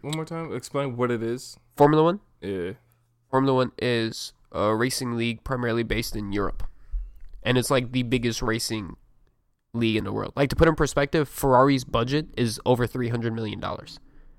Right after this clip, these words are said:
Speaker 1: Sheesh.
Speaker 2: per season.
Speaker 1: What the fuck?
Speaker 2: And they do, they do twenty-one races, three hundred million dollars on twenty-one races.
Speaker 1: That's
Speaker 2: Yeah.
Speaker 1: a, that's kinda crazy.
Speaker 2: It's like the, the budgets for Formula Racing is insane.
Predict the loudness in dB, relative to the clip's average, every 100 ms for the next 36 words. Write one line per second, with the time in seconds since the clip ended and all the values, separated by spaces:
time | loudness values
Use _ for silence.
0 | -20 -12 -6 0 2 2 -4 -10 -14 _
1 | 6 8 6 0 -2 -2 -4 -10 -18 -20
2 | _ _ _ _ _ -18 -16 -18 -18 -16
3 | -12 -12 -10 -2 0 0 0 2 2 2
4 | 6 8 8 6 4 0 -8 -10 -8 2
5 | 4 4 4 4 2 2 4 4 2 -4
6 | -8 -4 -2 -2 -4 -10 -12 -16 -20 _
7 | _ _ _ _ _ _ _ _ _ _
8 | -4 -2 -2 -4 -16 _ -14 -12 -12 -12
9 | -12 -14 -14 -6 0 2 0 0 2 2
10 | 6 6 6 4 0 0 2 0 0 2
11 | 4 2 0 -2 -4 -4 -4 -4 -4